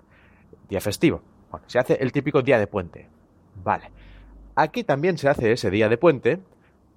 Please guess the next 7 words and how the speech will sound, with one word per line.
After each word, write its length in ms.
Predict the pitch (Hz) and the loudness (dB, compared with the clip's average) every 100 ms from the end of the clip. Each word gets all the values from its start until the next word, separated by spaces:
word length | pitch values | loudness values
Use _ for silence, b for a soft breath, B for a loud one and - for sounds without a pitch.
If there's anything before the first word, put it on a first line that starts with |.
| - | -4
pero 320 | 95 92 90 | 0 2 2
la 140 | 92 | 2
genialidad 580 | 90 104 101 104 113 135 | -2 -4 0 0 2 0
china 300 | - 135 139 | -2 -4 -2
no 100 | 107 | -2
tiene 160 | 110 113 | 0 0
límites, 500 | 190 165 175 202 | 4 6 4 2